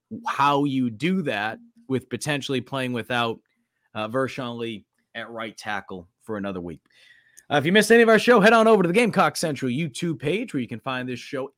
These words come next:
in its entirety. Be sure to subscribe for free if you haven't already. Hit that little bell. It'll give you a notification anytime one of these shows or the other G C Live shows happen, or any of the other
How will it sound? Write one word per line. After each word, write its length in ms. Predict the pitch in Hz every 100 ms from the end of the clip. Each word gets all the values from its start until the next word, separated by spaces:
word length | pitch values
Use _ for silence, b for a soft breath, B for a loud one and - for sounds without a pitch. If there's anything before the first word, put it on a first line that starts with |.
| -
in 160 | 277
its 180 | 302 -
entirety. 760 | 185 143 135 120 117 151 277 - -
Be 100 | 120
sure 220 | - 131
to 60 |
subscribe 500 | 113 104 - 131 120
for 80 | 101
free 300 | - 156 196
if 120 | 151
you 80 | 92 87
haven't 300 | 202 220 156
already. 380 | 117 107 120 180
Hit 120 | 156
that 120 | 156
little 240 | 143 120 95
bell. 380 | 151 135 98 - b b b _
It'll 80 | 120
give 140 | 127
you 60 | 117
a 20 |
notification 600 | 117 104 - 120 110 104
anytime 520 | 107 107 - 120 107
one 100 | 104
of 80 | 98
these 180 | 165 156
shows 460 | 160 160 196 185
or 240 | 123 110 107
the 120 | 120
other 140 | 208 147
G 180 | 117
C 160 | 107 113
Live 240 | 98 95
shows 300 | - 104 95
happen, 400 | - 131 139 180
or 160 | 113 92 _
any 120 | 175
of 60 | 170
the 80 | 208
other 280 | 254 131